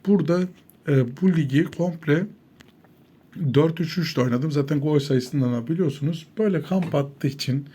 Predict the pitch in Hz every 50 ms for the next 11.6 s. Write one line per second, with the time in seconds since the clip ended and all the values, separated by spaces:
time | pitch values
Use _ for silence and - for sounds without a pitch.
0 | - - - - - - - - - 165 160 156 147 143 139 156 156 160 185 -
1 | - - - - 185 160 147 139 143 151 151 151 151 147 135 123 139 143 143 -
2 | - - _ _ _ _ _ _ - - 151 - - 165 143 143 131 156 143 -
3 | 156 160 160 160 - 123 123 - - 160 147 135 143 - - 151 147 139 139 -
4 | 151 139 131 127 135 127 123 147 151 143 131 139 - 131 110 135 - - - 147
5 | 131 127 - - 131 151 160 156 - - - - - _ - - 156 156 165 160
6 | 160 147 139 - 156 151 151 147 135 135 131 - 127 120 127 127 139 135 131 135
7 | 123 120 123 117 - - - - 127 139 160 160 - - 127 123 135 139 156 151
8 | - - - - - - - - - - 139 131 127 123 123 131 151 147 147 143
9 | - - 143 139 135 131 135 135 131 - - 131 - - 151 143 139 143 135 139
10 | - 135 131 139 139 156 - - 143 135 135 135 139 135 131 139 135 135 131 131
11 | 127 139 139 139 - 135 135 131 135 139 147 143